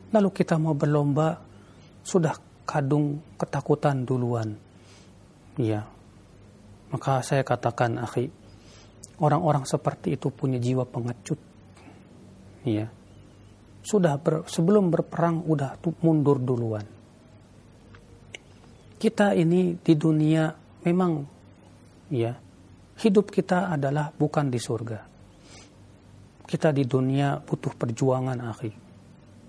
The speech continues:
Semua butuh perjuangan. Orang yang mencari dunia pun juga harus banting tulang.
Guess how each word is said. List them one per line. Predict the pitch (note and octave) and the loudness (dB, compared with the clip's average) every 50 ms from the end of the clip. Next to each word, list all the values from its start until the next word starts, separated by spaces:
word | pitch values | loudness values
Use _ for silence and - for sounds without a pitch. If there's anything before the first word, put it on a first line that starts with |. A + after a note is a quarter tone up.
| - - - - - - - - - - - | -20 -20 -20 -20 -20 -20 -20 -20 -20 -18 -6
Semua | - - G3+ G#3 A#3 A#3+ B3 A3+ | 0 2 2 4 6 6 6 6
butuh | F#3 G3 A3+ - - A3 | 4 4 2 2 2 2
perjuangan. | - F#3+ F#3 E3 - G3 G3+ A3 G#3 F3+ E3 | 4 2 0 2 2 4 4 4 4 2 4
Orang | F3+ G#3 A#3+ B3 A#3+ | 4 4 4 4 4
yang | A#3 G#3+ G#3 | 4 4 4
mencari | G3 G3 F#3 - F#3+ F#3+ F#3 D#3+ | 2 2 4 4 4 4 4 4
dunia | D#3 F3 F3 F3 F#3 G3 F#3+ | 4 4 4 4 2 2 2
pun | - G3 F3+ | 2 0 2
juga | E3 E3 D3+ E3+ D3 C#3+ | 2 2 0 0 0 -2
harus | C#3+ C#3+ - | -2 -4 -6
banting | - - C#3+ C3 C3 B2 B2+ A#2+ | -4 -2 -2 -2 -2 -4 -4 -6
tulang. | A#2+ A#2 C3 B2 A2 A2 | -4 -4 -4 -4 -4 -6